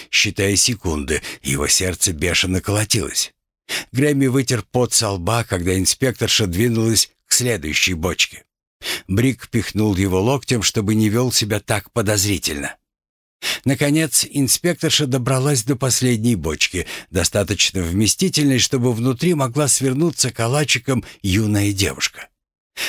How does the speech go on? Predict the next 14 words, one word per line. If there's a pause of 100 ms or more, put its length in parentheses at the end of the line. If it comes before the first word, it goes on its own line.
(100)
Как
ни
прислушивалась
инспектор, (140)
она
не
уловила
ничего
необычного. (840)
Взмахом
руки (120)
женщина
разрешила
грузить